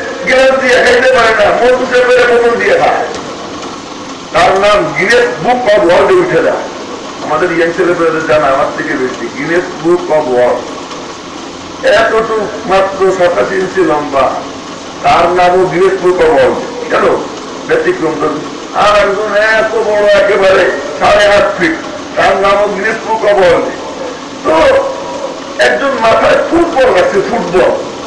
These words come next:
বারো ঘন্টা নিচে পড়তে দেয় নাই, তার নাম উঠে যায়। কেন? সাধনা করছে। আর এক খুবই ছাত্র, তার বান্ধবীরা চুমু খাইছে একটা না বারো ঘন্টা।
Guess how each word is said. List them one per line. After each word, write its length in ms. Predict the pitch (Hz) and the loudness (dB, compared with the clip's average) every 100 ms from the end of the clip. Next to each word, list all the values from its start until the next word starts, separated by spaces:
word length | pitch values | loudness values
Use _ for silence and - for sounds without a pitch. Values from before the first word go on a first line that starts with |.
| - - - - - - - | -12 -12 -12 -12 -12 -8 0
বারো 360 | - 539 508 | 4 4 4
ঘন্টা 360 | 466 - - - 539 | 2 2 0 0 -2
নিচে 220 | - - 269 | -2 0 2
পড়তে 360 | 269 262 262 | 2 2 2
দেয় 140 | 226 196 | 2 4
নাই, 240 | 180 170 - - - | 2 0 -2 -10 -4
তার 140 | 208 262 | 2 2
নাম 420 | 269 269 262 247 | 2 2 2 2
উঠে 140 | 233 | 0
যায়। 300 | 226 180 - - | 2 4 4 2
কেন? 200 | - 254 | 2 2
সাধনা 460 | - 240 262 269 180 | 2 4 4 4 4
করছে। 260 | 170 - - - - - - - - - | 2 -2 -6 -6 -8 -8 -12 -12 -10 -2
আর 80 | 247 | 2
এক 260 | 277 - - | 2 2 2
খুবই 480 | 311 330 247 247 - - - | 2 4 4 2 0 -4 0
ছাত্র, 380 | - - - - - - - - - - - - | 2 2 2 2 2 0 -6 -8 -8 -8 -6 0
তার 220 | 226 226 | 2 4
বান্ধবীরা 600 | 247 254 247 254 262 240 | 4 4 2 4 4 2
চুমু 220 | 294 277 | 0 0
খাইছে 320 | - - - | 2 2 2
একটা 220 | 214 - 220 | 0 0 2
না 100 | - | 4
বারো 220 | 202 605 | 4 4
ঘন্টা। 280 | - - | 2 0